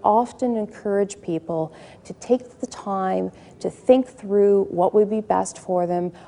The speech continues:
where they can turn for support. Remember, I said some people are just paralyzed with fear.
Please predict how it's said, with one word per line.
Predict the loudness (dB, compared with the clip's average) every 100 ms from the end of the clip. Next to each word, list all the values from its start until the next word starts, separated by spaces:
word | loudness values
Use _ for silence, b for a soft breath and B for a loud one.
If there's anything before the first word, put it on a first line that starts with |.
| B
where | -4 4 6
they | 8
can | 4 0
turn | -6 -4 -4
for | -4 -8
support. | -8 -8 -8 -2 2 2 0
Remember, | -4 -4 -2
I | -2
said | -4 -8
some | -8 -6
people | -6 -6
are | -6
just | -8 -16 -18 -12
paralyzed | -2 0 2 2 0 -4
with | -16
fear. | -10 -4 -2 -2